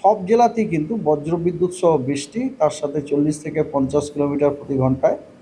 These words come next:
ঝোড়ো হাওয়ার সতর্কবার্তা দেওয়া হয়েছে এবং তার সাথে ভারী বর্ষণের সতর্কবার্তা দেওয়া হয়েছে দার্জিলিং, জলপাইগুড়ি এবং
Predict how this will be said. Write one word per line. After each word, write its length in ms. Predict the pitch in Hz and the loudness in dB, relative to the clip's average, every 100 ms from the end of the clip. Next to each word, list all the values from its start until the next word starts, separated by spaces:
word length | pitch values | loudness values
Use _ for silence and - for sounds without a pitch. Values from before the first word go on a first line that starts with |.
| _ _ _ _ | _ _ _ _
ঝোড়ো 220 | 143 165 | 4 4
হাওয়ার 280 | 151 147 147 | 4 4 2
সতর্কবার্তা 680 | 143 127 143 143 139 139 127 | 0 -6 -4 -2 -2 -2 -2
দেওয়া 240 | 120 143 | 2 4
হয়েছে 240 | 165 165 | 2 -2
এবং 160 | 185 156 147 | -2 -2 2
তার 160 | 143 | 2
সাথে 480 | 170 - 202 143 190 - - _ _ _ - | 2 0 0 0 -4 -6 -20 _ _ _ 0
ভারী 300 | 147 220 254 | 2 2 2
বর্ষণের 480 | 214 214 - 202 | 2 0 -2 -4
সতর্কবার্তা 680 | 196 170 170 165 170 165 165 | -2 -4 -4 -2 0 0 0
দেওয়া 240 | 143 147 143 | 2 4 4
হয়েছে 260 | 143 - | 2 -4
দার্জিলিং, 680 | 120 131 131 123 147 165 208 | -2 0 0 -2 -4 -4 -6
জলপাইগুড়ি 680 | 135 131 127 135 135 147 220 | -2 -2 0 0 0 0 -2
এবং 260 | 180 143 277 | -2 -2 -4